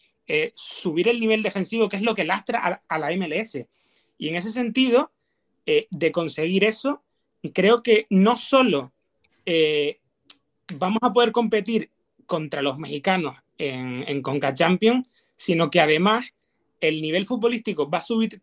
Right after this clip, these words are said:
eh, tal que llegará un momento en el que quizá haya que hablar de si la, si, si la M L S ha alcanzado a, no digo a la Liga M X, no voy por ahí, sino si, si ha alcanzado a llegar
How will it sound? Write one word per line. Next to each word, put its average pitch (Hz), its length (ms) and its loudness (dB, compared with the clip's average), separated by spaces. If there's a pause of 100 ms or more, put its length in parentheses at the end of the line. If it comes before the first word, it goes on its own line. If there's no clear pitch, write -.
eh, 151 260 2
tal 202 320 2 (760)
que 160 240 -2 (100)
llegará 160 300 2
un 208 80 4
momento 240 600 0 (460)
en 170 140 -2
el 156 180 -4
que 165 280 -2
quizá 214 500 2 (300)
haya 220 220 2
que 233 80 -2
hablar 220 220 2
de 202 80 -6
si 220 120 -6
la, 180 100 -2
si, 180 400 -8
si - 160 -8
la 170 140 0
M 220 120 -2
L 208 120 -2
S 226 340 -8
ha 175 80 -2
alcanzado 208 800 -2 (460)
a, 147 640 -2
no 190 160 -2
digo 214 260 -2
a 165 80 -4
la 156 80 -4
Liga 156 200 -2
M 156 140 -6
X, 190 180 -8
no 170 140 -2
voy 160 140 -4
por 147 160 -2
ahí, 147 260 -4 (460)
sino 185 300 -4 (160)
si, - 360 -4
si - 200 0
ha 220 40 10
alcanzado 247 760 4
a 196 100 -2
llegar 185 380 -6